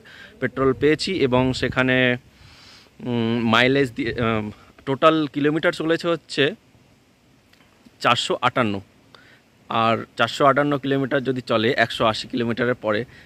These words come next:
তাহলে মাইলেজ মোটামুটি সিক্সটি ফোর পর্যন্ত চলে গেছে। তো আমি এর প্রুফ দেখাচ্ছি।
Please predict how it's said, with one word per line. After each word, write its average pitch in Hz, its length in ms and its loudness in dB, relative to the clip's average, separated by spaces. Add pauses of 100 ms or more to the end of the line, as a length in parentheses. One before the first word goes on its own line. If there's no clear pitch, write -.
(140)
তাহলে 127 280 2
মাইলেজ 127 560 2
মোটামুটি 156 460 -2
সিক্সটি 151 400 -4
ফোর 139 280 -2
পর্যন্ত 131 380 -2
চলে 113 240 -2
গেছে। 101 280 -4 (520)
তো 107 400 -2 (440)
আমি 135 400 2
এর 131 140 0
প্রুফ 151 240 -4
দেখাচ্ছি। 180 580 0